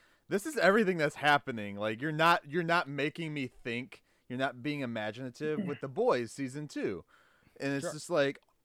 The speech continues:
Speaker 1: okay, you, you put a lot of cool, like, effects and blood and stuff in it, but you're just showing me what's going on <laughs> in the world. Like,
Speaker 2: Yeah.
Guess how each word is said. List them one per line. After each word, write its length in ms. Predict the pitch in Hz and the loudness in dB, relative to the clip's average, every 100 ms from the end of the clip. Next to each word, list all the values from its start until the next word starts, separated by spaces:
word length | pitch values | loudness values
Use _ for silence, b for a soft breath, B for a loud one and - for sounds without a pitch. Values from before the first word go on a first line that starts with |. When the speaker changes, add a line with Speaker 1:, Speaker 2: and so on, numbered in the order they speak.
| _ _ _ _ _ 165 | _ _ _ _ _ 0
Speaker 1:
okay, 520 | 170 165 143 139 131 - | 2 6 4 4 -2 -10
you, 160 | 147 - | -12 -12
you 100 | 147 | 0
put 200 | 208 233 | 2 4
a 40 | |
lot 240 | 220 208 | 6 6
of 60 | 180 | 4
cool, 380 | - 190 180 165 | 0 2 4 4
like, 220 | 147 135 | 4 2
effects 520 | 123 - 131 127 - 139 | -4 -4 0 0 0 -6
and 160 | 123 | -6
blood 320 | 107 120 117 120 | 0 2 2 0
and 100 | 123 | -6
stuff 240 | - 135 | -4 -2
in 60 | 160 | -4
it, 120 | 139 b b | -8 b b
but 160 | 147 143 | -2 0
you're 100 | 180 | 0
just 280 | 120 156 170 | 0 -2 -2
showing 380 | - 147 147 131 | 2 4 4 0
me 100 | 113 | 0
what's 200 | 110 98 | -2 -2
going 280 | 113 113 104 | -2 -2 0
on 220 | 117 131 | 0 0
<laughs> 40 | - | -2
in 80 | 185 | -2
the 120 | 170 | 0
world. 420 | 143 156 160 104 | 0 2 2 0
Like, 260 | 123 151 - | -2 -2 -4
Speaker 2:
Yeah. 160 | 139 | -12